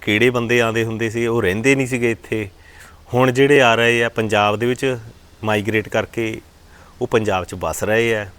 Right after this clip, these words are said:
ਤੇ ਪੰਜਾਬੀ ਬਾਹਰ ਵੱਸ ਰਹੇ ਆ। ਤੇ ਪਹਿਲਾਂ ਅਸਲ ਦੇ ਵਿੱਚ, ਅਹ, ਬਹੁਤੇ, ਅਹ, ਲੋੜਾਂ ਬਹੁਤੀਆਂ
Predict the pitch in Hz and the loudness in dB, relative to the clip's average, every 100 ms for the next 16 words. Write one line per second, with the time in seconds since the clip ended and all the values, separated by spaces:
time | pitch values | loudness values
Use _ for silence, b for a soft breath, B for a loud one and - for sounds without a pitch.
0 | - - - - - - - b b b | -20 -20 -20 -20 -20 -20 -20 b b b
1 | - - 101 98 90 104 92 85 98 110 | -14 -8 -4 -4 -4 -8 -6 -6 -4 -6
2 | - 107 107 110 101 98 - B B B | -4 -4 -4 -6 -8 -14 -20 B B B
3 | B B B - - 107 107 120 123 120 | B B B -14 -6 2 4 4 4 6
4 | 120 117 117 117 117 117 - - - 101 | 4 4 2 0 0 -2 -6 -12 -10 -8
5 | - 98 101 104 107 117 110 110 107 104 | -2 0 0 0 -2 2 2 4 2 2
6 | 101 85 73 - - - - - 101 98 | 0 -4 -12 -20 -20 -20 -20 -16 -10 -6
7 | 90 87 85 82 76 65 64 - _ - | -6 -8 -8 -8 -10 -12 -16 -20 _ -20
8 | - - 104 110 113 127 120 117 110 107 | -20 -20 -8 -4 -2 2 4 4 2 -2
9 | 104 - 82 95 82 69 - - 76 104 | -6 -12 -10 -8 -6 -8 -14 -20 -18 -16
10 | 104 - 113 123 120 110 117 - 131 | -14 -6 2 4 4 2 -2 -2 -4